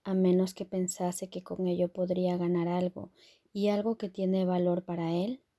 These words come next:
Indudablemente cree que está pagando un precio módico por algo de mayor valor, pues la enfermedad es una elección, una decisión.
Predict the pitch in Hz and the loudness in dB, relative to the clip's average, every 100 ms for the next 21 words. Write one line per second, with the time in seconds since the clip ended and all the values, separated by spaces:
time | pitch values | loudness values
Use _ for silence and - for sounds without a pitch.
0 | _ _ _ _ _ _ _ - 208 196 | _ _ _ _ _ _ _ -2 0 2
1 | 190 208 240 254 226 220 226 226 202 208 | 4 4 4 4 4 2 2 -2 0 2
2 | 208 214 - 190 185 - 185 185 196 185 | 4 2 0 0 0 -2 -6 -4 -4 0
3 | 185 190 190 190 185 185 185 - 196 185 | 0 2 2 2 0 0 0 -2 -2 2
4 | 185 196 208 - 220 - _ _ _ _ | 2 2 0 -2 -6 -6 _ _ _ _
5 | _ _ - 190 190 196 208 220 - 185 | _ _ 2 4 6 4 2 2 0 2
6 | 190 185 175 180 180 180 175 175 170 - | 4 4 4 4 4 4 4 2 0 -4
7 | _ _ _ _ - 196 190 190 185 196 | _ _ _ _ -4 -2 0 -2 -2 0
8 | 196 196 202 208 - 208 226 226 214 190 | 2 4 4 0 -4 -4 0 2 2 2
9 | 175 170 - 190 185 180 - - 196 208 | 2 0 -4 0 2 0 -4 -4 -2 0
10 | 196 185 - - 185 180 175 | -2 -4 -8 -4 0 2 2